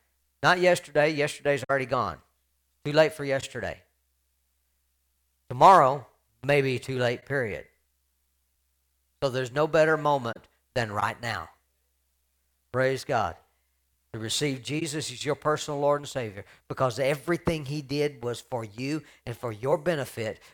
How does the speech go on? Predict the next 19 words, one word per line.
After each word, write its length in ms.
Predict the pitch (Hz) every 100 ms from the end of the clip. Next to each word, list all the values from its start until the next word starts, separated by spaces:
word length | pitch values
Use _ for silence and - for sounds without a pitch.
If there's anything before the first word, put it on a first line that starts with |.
| -
But 160 | 131
you 60 | 127
see, 300 | - 160 165
it 160 | 123 117
doesn't 360 | 170 165 151
just 320 | - 160 151
fall 320 | - 151 147 135
on 220 | 131 127
you 160 | 139
like 260 | 135 113 -
ripe 240 | 117 120
apples 320 | 127 117 113 113
off 200 | 110 -
of 60 |
a 120 | _
tree. 200 | - 101 - _ _ _ _ _ _ _ _ _ _ _ _ _ _ _ _ _ _ _ _ _ _ _ _ _ _ _ _
You 100 | 120
have 160 | 127 113
to 220 | 127 107